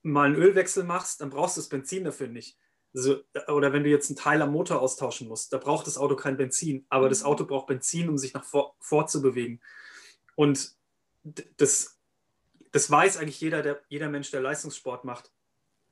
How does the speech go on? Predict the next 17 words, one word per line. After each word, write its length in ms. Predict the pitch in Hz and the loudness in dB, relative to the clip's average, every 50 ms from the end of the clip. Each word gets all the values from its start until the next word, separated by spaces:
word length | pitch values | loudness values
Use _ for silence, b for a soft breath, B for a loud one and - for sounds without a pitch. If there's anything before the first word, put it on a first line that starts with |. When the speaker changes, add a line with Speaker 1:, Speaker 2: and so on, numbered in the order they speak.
| b b b b b b | b b b b b b
Speaker 1:
Wenn 160 | b 135 147 | b -2 0
du 80 | 147 156 | 0 0
in 80 | 160 147 | 2 2
die 120 | 147 135 | 0 0
hohen 180 | 156 170 175 160 | 0 0 0 2
Leistungsbereiche 800 | 151 165 175 - 175 - - - 143 131 127 131 131 - 131 123 | 2 2 2 0 -2 -4 -4 -4 -2 0 0 0 0 0 -4 -4
rein 220 | 120 127 127 120 | -2 -4 -2 0
willst, 400 | 127 127 131 131 - - - _ _ _ _ _ _ _ _ _ _ _ _ _ _ _ _ - | 2 2 2 0 -2 -8 -12 _ _ _ _ _ _ _ _ _ _ _ _ _ _ _ _ -2
dann 160 | - 139 135 | -2 -2 0
brauchst 320 | 135 - 143 - - - | 0 0 -2 -2 -2 -4
du 60 | 156 | -4
die 100 | 135 135 | -6 -6
Kohlenhydrate, 640 | 131 - 139 131 123 127 127 - - 117 117 123 123 | -4 0 0 0 0 0 -6 -8 -8 -8 -8 -8 -6
du 100 | 127 123 | -8 -8
brauchst 380 | - - 131 135 143 - - | -4 0 0 0 2 2 0
diesen 140 | - 131 131 | -2 -4 -4
Treibstoff. 640 | 120 - 131 139 139 - - 127 113 - - - | -2 0 0 0 0 -2 -6 -10 -14 -18 -18 -20